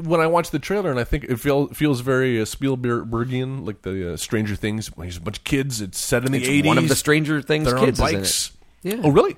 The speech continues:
Speaker 2: Yeah.
Speaker 1: Oh, which one?
Speaker 2: The, the main kid.
Speaker 1: Doofless?
Speaker 2: No,
Speaker 1: Oh, uh,
Speaker 2: not
Speaker 1: yeah.
Speaker 2: Doofless. The,
Speaker 1: Whatever
Speaker 2: the
Speaker 1: his
Speaker 2: main
Speaker 1: name is.
Speaker 2: kid, the,
Speaker 1: Yeah.
Speaker 2: not Will, but the other
Speaker 1: Yeah.
Speaker 2: one, the D M.
Speaker 1: I need to watch him.
Speaker 2: Yeah.
Speaker 1: <laughs>
Speaker 2: He's, he's in it.
Speaker 1: The direct message?
Speaker 2: Now, the whole thing that,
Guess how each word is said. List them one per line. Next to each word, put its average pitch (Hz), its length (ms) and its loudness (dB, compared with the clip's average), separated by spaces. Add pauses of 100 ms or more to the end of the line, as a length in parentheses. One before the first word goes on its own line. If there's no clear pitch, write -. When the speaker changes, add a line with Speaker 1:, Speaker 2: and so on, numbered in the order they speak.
(120)
Speaker 2:
Yeah. 262 320 -2
Speaker 1:
Oh, - 180 0
which 156 180 -4
one? 277 120 0
Speaker 2:
The, 156 100 2
the 147 140 -6
main 170 220 2
kid. 190 380 -2
Speaker 1:
Doofless? - 460 -6 (280)
Speaker 2:
No, 123 280 8
Speaker 1:
Oh, 101 280 4
uh, 92 120 4
Speaker 2:
not 85 200 -6 (140)
Speaker 1:
yeah. 90 180 -4
Speaker 2:
Doofless. - 420 -12 (320)
The, 175 100 4
Speaker 1:
Whatever 175 140 6
Speaker 2:
the 196 60 4
Speaker 1:
his 196 40 2
Speaker 2:
main 240 120 4
Speaker 1:
name 240 100 -2
is. - 60 -6
Speaker 2:
kid, 117 220 -2
the, 127 320 0
Speaker 1:
Yeah. 147 100 -6
Speaker 2:
not 135 280 0
Will, 127 320 4
but 110 180 -2
the 127 120 0
other 123 140 2
Speaker 1:
Yeah. 80 240 0
Speaker 2:
one, 78 80 0
the 113 60 0
D 117 300 0
M. 104 360 -2
Speaker 1:
I 95 60 -8
need 82 160 -8
to 80 60 -8
watch 76 280 -6
him. 73 220 -10 (160)
Speaker 2:
Yeah. 110 380 -4 (240)
Speaker 1:
<laughs> - 200 -8
Speaker 2:
He's, 123 280 -6
he's 135 300 -4
in 185 120 4
it. 101 220 -4
Speaker 1:
The 101 80 -2
direct 90 260 -2
message? - 400 -8
Speaker 2:
Now, 131 240 4
the 127 160 2
whole 190 240 4
thing 185 300 0
that, 131 260 2